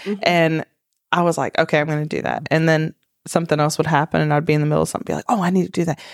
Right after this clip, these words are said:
Speaker 2: And I just kept forgetting. And then finally, like, Thursday rolled around. I was like, "You know what? It's fine. They,
Speaker 1: Yeah.
Speaker 2: they get it. They're patient."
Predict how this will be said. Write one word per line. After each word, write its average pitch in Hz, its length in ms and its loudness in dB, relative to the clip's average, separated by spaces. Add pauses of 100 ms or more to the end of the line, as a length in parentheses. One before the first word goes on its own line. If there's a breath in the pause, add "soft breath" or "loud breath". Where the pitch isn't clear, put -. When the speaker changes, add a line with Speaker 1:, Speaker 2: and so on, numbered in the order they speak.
Speaker 2:
And 175 100 2
I 190 40 4
just 180 140 -2
kept 185 180 -2
forgetting. 165 380 0
And 156 120 0
then 147 200 -2 (140)
finally, 160 440 2 (320 loud breath)
like, 147 160 0
Thursday 165 380 2
rolled 147 220 2
around. 139 240 0
I 139 40 2
was 143 140 0
like, 143 180 -8
"You 160 140 0
know 156 140 2
what? 160 280 -2 (180)
It's - 120 -2
fine. - 280 -4 (320)
They, 147 120 2
Speaker 1:
Yeah. - 260 -6
Speaker 2:
they 156 120 4
get 139 180 0
it. - 160 -4
They're 143 120 0
patient." - 440 -4